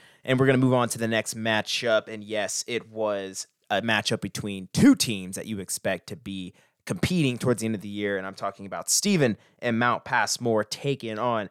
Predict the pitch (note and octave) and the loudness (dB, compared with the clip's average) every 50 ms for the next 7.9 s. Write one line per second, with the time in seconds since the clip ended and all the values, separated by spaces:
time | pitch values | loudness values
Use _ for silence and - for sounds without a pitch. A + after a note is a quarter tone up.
0 | _ - B2+ D3+ D#3+ D#3 - A2+ F#2+ E2 - - _ _ _ _ - - A#2 G#2 | _ 0 4 4 4 4 2 -2 -6 -8 -12 -16 _ _ _ _ -6 -4 -2 -2
1 | G2 - B2+ A#2+ A2 G2+ - - A#2+ A2+ G#2 G2+ F#2+ F2+ - - - A2 G#2 G#2 | 0 0 0 0 -2 -2 -2 -2 -2 -2 -2 -2 -4 -6 -6 -2 0 0 2 2
2 | G2 F#2 G2 G2+ A2 A2+ A2+ - - - - - _ _ _ _ _ - G#2+ A#2+ | 0 -2 -4 -4 -4 -4 -4 -4 -8 -12 -20 -20 _ _ _ _ _ -2 0 2
3 | B2 C3+ C#3 C#3+ D#3+ G3+ F#3 A#2 G2+ F#2 D3 D3 - - D3 D3 C3+ - - B2+ | 4 4 4 6 6 4 4 2 0 -2 -4 -4 0 2 4 2 2 2 -4 -6
4 | - - - E3 E3 D#3+ - F#3 - - _ _ - - D#3+ D3+ D3 C#3+ C#3 - | -6 -2 0 2 0 2 0 -4 -6 -8 _ _ -8 -2 2 2 2 2 0 -2
5 | - - C3+ B2 A2 G2+ G2+ A2+ A#2+ A#2 A#2 - C#3 - - - A2 G#2+ G#2+ G#2+ | -2 0 2 2 2 2 2 2 2 2 2 2 0 -2 -2 -4 -2 0 2 2
6 | G#2 - - - - - - - _ _ _ - C3 B2 A2+ A2+ A2 A2 A2 G#2 | 2 2 -2 -6 -10 -10 -14 -20 _ _ _ -2 0 0 2 0 0 -2 -2 -2
7 | - A2+ F#2 F#2+ F2+ - - - A2+ B2+ D3 D#3+ D#3+ D3+ D3 C#3+ C#3+ | -4 -6 -6 -6 -6 -6 -8 -6 -2 0 2 4 6 4 4 2 0